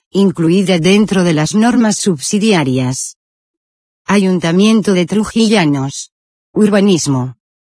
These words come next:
Edicto de siete de mayo de dos mil quince sobre aprobación inicial del programa de ejecución de la Unidad de Actuación número seis de las normas subsidiarias de planeamiento municipal.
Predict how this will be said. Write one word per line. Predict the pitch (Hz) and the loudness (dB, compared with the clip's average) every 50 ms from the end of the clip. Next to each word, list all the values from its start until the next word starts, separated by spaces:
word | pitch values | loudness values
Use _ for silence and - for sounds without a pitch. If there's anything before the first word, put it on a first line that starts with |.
| _ _ _ _ | _ _ _ _
Edicto | - 196 208 175 233 285 - 190 - - 208 185 | -2 0 0 2 2 0 0 -2 -6 -4 -2 0
de | 165 175 | 0 -2
siete | 165 - - 220 220 185 - 262 | -2 0 0 -2 0 0 0 0
de | 202 190 | 2 2
mayo | 180 175 180 185 180 165 160 170 160 | 2 4 2 2 2 2 2 0 0
de | 151 196 | 0 2
dos | 196 202 190 - 196 | 2 0 0 2 2
mil | 214 262 302 302 214 | 2 4 4 2 2
quince | - - 226 240 247 - - - 247 | 0 -2 0 0 0 0 0 -2 -2
sobre | 208 - - 208 180 175 185 180 | -2 0 0 0 0 0 0 0
aprobación | 175 165 - 180 180 175 180 175 - - 269 285 294 285 | -2 -2 -2 -2 -2 0 -2 -4 -2 0 0 2 4 4
inicial | 277 269 254 196 185 - - 214 214 202 185 175 | 4 4 4 2 0 -2 0 0 2 2 2 2
del | 156 165 156 139 | 0 -2 -2 -2
programa | - 196 190 175 180 190 196 196 190 175 | -2 -2 0 0 2 2 2 2 2 2
de | 165 175 | 2 0
ejecución | 165 - - 175 - - 233 208 - - 247 247 247 233 | -2 -2 -6 -6 -4 -2 -4 -2 0 0 0 2 2 2
de | 208 185 | 2 2
la | 175 165 | 2 2
Unidad | 160 160 160 156 220 254 240 | 2 2 2 2 0 0 2
de | 214 220 | 0 0
Actuación | 190 180 - - 165 170 165 - - 226 233 247 262 262 - - | -2 -2 -4 -4 -4 -4 -2 -2 -2 0 0 2 0 0 -2 -4
número | - 185 196 214 240 254 262 254 233 220 | -2 0 0 2 4 4 2 2 2 0
seis | 214 - - 277 285 254 196 | -2 0 0 2 2 2 2
de | 208 208 | 0 0
las | 180 175 170 151 | 2 0 2 2
normas | 214 220 233 247 - 233 214 202 - | 2 2 2 2 2 2 0 0 -2
subsidiarias | - 208 185 143 - - - 196 160 196 220 233 262 262 254 247 233 208 170 | -2 -2 -2 -2 -4 -6 -4 -2 0 0 2 2 2 2 2 2 2 0 0
de | 202 196 | -2 0
planeamiento | 165 196 190 190 175 165 165 165 185 208 247 277 294 294 247 - 277 254 | 0 0 0 2 2 2 2 2 2 4 4 4 4 4 4 2 2 2
municipal. | 233 226 220 208 - - 226 160 - 202 165 139 127 120 117 127 | 2 2 2 0 0 -2 -4 -4 -2 -2 -2 -2 -2 -4 -6 -10